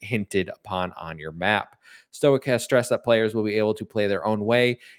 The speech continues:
Each players will get their own gear, weapons, and allow them to customize their playstyle. At the start of the game, you'll choose from four weapon classes.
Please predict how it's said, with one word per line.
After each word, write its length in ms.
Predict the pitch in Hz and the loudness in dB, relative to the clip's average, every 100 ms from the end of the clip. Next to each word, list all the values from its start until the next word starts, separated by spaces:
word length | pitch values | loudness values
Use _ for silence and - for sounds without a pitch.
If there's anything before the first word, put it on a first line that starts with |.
| - | -2
Each 260 | 120 - | -2 0
players 380 | 123 113 113 104 | 4 6 6 4
will 120 | 110 | -2
get 220 | 101 104 - | 0 -2 -2
their 160 | 95 | -2
own 140 | 98 101 | -2 2
gear, 320 | 135 135 120 | 4 6 6
weapons, 480 | 110 110 113 107 107 | 4 2 0 -4 -4
and 140 | 101 | -4
allow 200 | 98 98 | 0 0
them 140 | 98 95 | -2 -6
to 80 | |
customize 480 | - 101 - 92 90 | -6 -8 -6 -8 -8
their 120 | - | -8
playstyle. 640 | - 127 127 - 113 113 110 - - | -4 -2 -2 0 0 2 -2 -6 -4
At 100 | 117 | -2
the 60 | 117 | 0
start 260 | 131 120 | 4 4
of 40 | 113 | 4
the 60 | |
game, 240 | 107 113 110 | 0 0 0
you'll 160 | 104 - | -2 -6
choose 300 | - 123 113 | -8 -2 -2
from 160 | - 92 - | -4 -8 -2
four 260 | 113 107 | 2 4
weapon 280 | 104 104 104 | 2 0 -4
classes. 580 | - 98 98 101 92 | -2 -2 -2 -8 -10